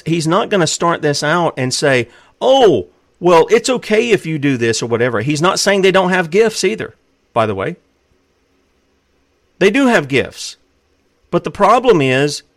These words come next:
is they're using them selfishly. And he says as much. This is chapter twelve, very next verse. "Now concerning spiritual gifts, brethren, I would not have you ignorant.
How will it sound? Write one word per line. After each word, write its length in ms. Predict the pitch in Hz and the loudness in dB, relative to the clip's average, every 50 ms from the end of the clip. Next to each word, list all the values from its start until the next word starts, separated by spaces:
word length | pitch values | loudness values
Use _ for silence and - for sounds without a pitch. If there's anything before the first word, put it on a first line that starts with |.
| _ _ _ - | _ _ _ 0
is 220 | - 170 156 139 | 0 0 2 2
they're 200 | 151 175 170 160 | 2 2 2 2
using 600 | 147 135 127 143 170 226 254 240 220 208 170 147 | 0 -2 -4 -4 -2 -2 -2 -2 -2 0 0 0
them 420 | 135 139 135 139 139 139 139 139 - _ _ _ _ _ _ _ _ _ _ _ _ _ _ _ _ _ _ | 0 0 0 0 -2 -2 -4 -6 -8 _ _ _ _ _ _ _ _ _ _ _ _ _ _ _ _ _ _
selfishly. 760 | - - - 202 233 233 269 233 139 - 107 87 - - _ _ _ _ _ _ _ - | -6 -2 -2 0 0 0 0 -2 -2 -4 -6 -8 -10 -12 _ _ _ _ _ _ _ -4
And 140 | 180 202 226 | -2 -2 0
he 80 | 240 - | 0 0
says 340 | - - 240 254 247 208 | 0 2 2 2 2 2
as 140 | 190 135 120 | 0 -2 -2
much. 300 | 123 107 95 - - - | -4 -4 -6 -6 -10 -8
This 260 | 120 143 196 - - | -4 -2 -2 -2 -2
is 100 | 247 233 | -4 -6
chapter 380 | - - - 143 - - - 190 | -6 -4 -2 -2 -2 -4 -6 -10
twelve, 500 | - - 233 226 196 120 - - - _ _ _ _ _ _ - | -8 -4 -2 0 0 -2 -2 -6 -14 _ _ _ _ _ _ -2
very 240 | 135 156 196 220 | 0 2 2 2
next 260 | 214 208 196 196 - - | 2 0 0 -2 -4 -6
verse. 460 | 135 143 131 95 - - - - - _ _ _ _ _ _ _ _ _ _ _ _ _ - _ _ _ - | -4 -4 -4 -4 -6 -10 -16 -18 -18 _ _ _ _ _ _ _ _ _ _ _ _ _ -20 _ _ _ -2
"Now 160 | 175 196 226 | 0 0 0
concerning 520 | - 254 233 208 - 240 247 262 277 262 | 2 0 -2 0 0 0 0 0 0 -2
spiritual 420 | - - - 233 240 233 - 202 156 | -4 -4 -4 -4 -6 -4 -2 -2 -2
gifts, 340 | 135 147 170 - 226 - - | -2 0 0 0 0 -2 -4
brethren, 460 | 113 113 98 95 90 110 123 156 - - | -6 -6 -6 -4 -6 -6 -8 -10 -6 -2
I 120 | 139 170 | 0 0
would 180 | 202 220 185 180 | 2 2 2 2
not 260 | 180 180 175 156 147 | 2 0 -2 -2 -4
have 300 | 143 165 170 190 190 147 | -4 -4 -2 -2 -4 -4
you 280 | 110 101 101 104 107 - | -4 -4 -4 -4 -4 -2
ignorant. 420 | 175 190 156 127 98 87 82 - | -2 -2 -2 -4 -6 -8 -8 -12